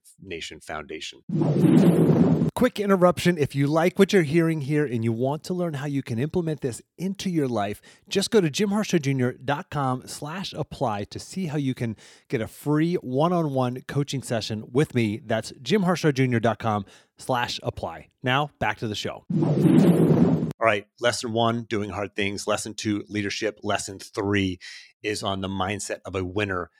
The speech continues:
after a setback or something you regret.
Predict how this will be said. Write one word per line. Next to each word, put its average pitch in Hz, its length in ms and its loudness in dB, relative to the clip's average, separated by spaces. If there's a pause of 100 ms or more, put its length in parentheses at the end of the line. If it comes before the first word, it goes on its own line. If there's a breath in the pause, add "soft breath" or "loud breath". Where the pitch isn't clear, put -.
(460 soft breath)
after 95 300 -2
a 78 60 -8
setback - 600 -2 (840)
or 101 160 -2
something 98 320 -8
you 92 100 -6
regret. 85 340 -8